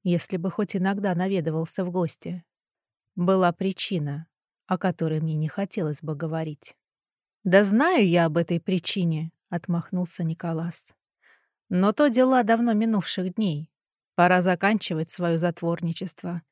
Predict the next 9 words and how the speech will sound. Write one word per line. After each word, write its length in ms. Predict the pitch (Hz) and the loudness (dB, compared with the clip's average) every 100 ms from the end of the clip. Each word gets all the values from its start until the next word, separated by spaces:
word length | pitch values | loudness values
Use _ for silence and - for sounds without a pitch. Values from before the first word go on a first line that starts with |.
| _ | _
и 80 | - | -2
возвращаться 680 | 202 226 247 254 220 196 - | 0 2 0 2 2 0 -2
к 60 | - | 0
нормальной 520 | 240 202 185 185 185 | 2 2 2 2 0
жизни». 560 | 170 175 165 180 180 - _ _ _ _ - | -2 -2 -2 -4 -4 -8 _ _ _ _ 0
Ректор 420 | 180 190 185 196 | 4 4 4 4
ловко 380 | 196 214 - 208 | 6 4 2 -2
снял 280 | - 202 185 | 0 2 2
жаркое 760 | 180 185 - 226 208 165 165 | 2 -2 -2 0 2 2 -2